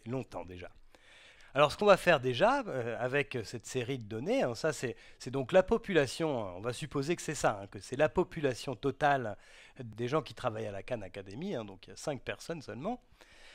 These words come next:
Maintenant il y en a un peu plus, mais enfin c'est pas grave, là on, on simplifie un petit peu les choses. Alors, donc ça c'est notre population et on va calculer la, la moyenne de cette population. Donc, euh,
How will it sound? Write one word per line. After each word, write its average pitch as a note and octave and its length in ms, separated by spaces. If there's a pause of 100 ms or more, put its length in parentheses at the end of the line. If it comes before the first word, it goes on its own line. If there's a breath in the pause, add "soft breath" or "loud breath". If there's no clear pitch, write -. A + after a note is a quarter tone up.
Maintenant C#3 220
il C3 80
y G#2+ 40
en G2+ 80
a G#2 60
un G2+ 80
peu G#2+ 160
plus, - 320
mais B2+ 60
enfin B2 160
c'est C3+ 140
pas A#2 140
grave, A#2+ 400
là C3 200
on, F#2 240 (100)
on G#2+ 60
simplifie C3 480
un A#2 40
petit G#2 180
peu - 120
les F#2+ 140
choses. F3+ 420 (580 loud breath)
Alors, E3 360 (220)
donc D3 220
ça A3 160
c'est G#3 120
notre E3+ 260
population C#3+ 640
et A3+ 60
on F3 80
va G3+ 160
calculer F3 400
la, C#3+ 160 (200)
la G#2+ 280
moyenne F#3 420
de D#3+ 120
cette D#3 260
population. G2+ 560
Donc, G#2 240
euh, F#2+ 80